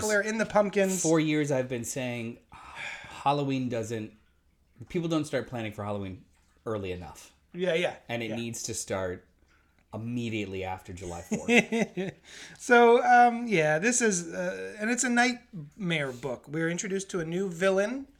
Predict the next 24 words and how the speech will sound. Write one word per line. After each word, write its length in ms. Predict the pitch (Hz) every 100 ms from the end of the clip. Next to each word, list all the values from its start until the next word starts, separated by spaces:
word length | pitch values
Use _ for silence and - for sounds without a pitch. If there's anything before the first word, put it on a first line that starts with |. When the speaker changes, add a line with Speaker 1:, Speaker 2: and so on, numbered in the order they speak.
| _ - - -
Speaker 2:
Insomnia. 640 | 131 127 - 151 147 107
Oh 100 | 185
yeah, 140 | 196
let's 200 | 175 185
get, 100 | - 180
let's 140 | 175
get, 220 | - 156
let's 120 | 151 147
get 100 | 147
into 160 | 110
it. 60 | 117
So 100 | 160
that's 240 | 147 139
just 160 | 147 135
the, 200 | 131 120
the, 260 | 110 113 110
the 80 | 107
primer 340 | 107 156 143 131
for 320 | - 117 110
this 240 | 107 -
event 300 | 123 123 131 127
that's 180 | 107
taking 320 | - 113 117 107
over 360 | 107 107 101